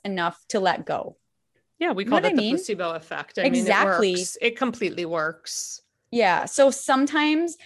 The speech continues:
Speaker 1: and even sometimes at a birth, I should put this secret out there too. Some-, <laughs> sometimes
Speaker 2: That's why we
Speaker 1: I
Speaker 2: love
Speaker 1: don't
Speaker 2: you.
Speaker 1: think,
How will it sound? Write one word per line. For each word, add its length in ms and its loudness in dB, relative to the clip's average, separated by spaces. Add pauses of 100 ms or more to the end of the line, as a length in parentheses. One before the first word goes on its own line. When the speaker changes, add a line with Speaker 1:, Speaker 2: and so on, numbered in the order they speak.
(120)
Speaker 1:
and 100 4
even 280 2
sometimes 380 0
at 100 0
a 40 0
birth, 300 -4
I 80 -6
should 200 -8
put 120 -8
this 200 -2
secret 180 -4
out 100 -6
there 160 -4
too. 280 -4 (380)
Some-, 220 2
<laughs> 1160 0
sometimes 800 4 (140)
Speaker 2:
That's 100 -18
why 100 -2
we 60 4
Speaker 1:
I 40 6
Speaker 2:
love 100 2
Speaker 1:
don't 200 2
Speaker 2:
you. 60 -10
Speaker 1:
think, 380 2